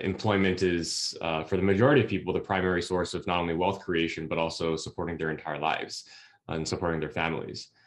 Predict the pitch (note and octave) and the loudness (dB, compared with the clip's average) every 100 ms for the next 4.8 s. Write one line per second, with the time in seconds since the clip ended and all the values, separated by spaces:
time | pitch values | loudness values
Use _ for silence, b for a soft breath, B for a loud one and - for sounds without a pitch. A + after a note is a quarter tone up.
0 | b - G2+ F#2 F#2+ F#2+ F#2 F2+ E2+ E2 | b -4 2 4 6 6 4 4 2 2
1 | D#2+ b b _ A2+ B2+ A#2+ G#2 G#2 G2+ | 0 b b _ 6 8 8 8 6 6
2 | G2+ F#2+ - F#2 F2 E2+ E2 - _ _ | 4 0 2 2 4 2 2 -2 _ _
3 | G2+ G2+ B2+ B2 A2 G2 G#2+ F2+ F2 G#2+ | 2 4 6 6 6 6 4 2 4 6
4 | F#2+ E2+ G2 A2 - G1+ - | 6 4 -2 -8 -8 -6 -4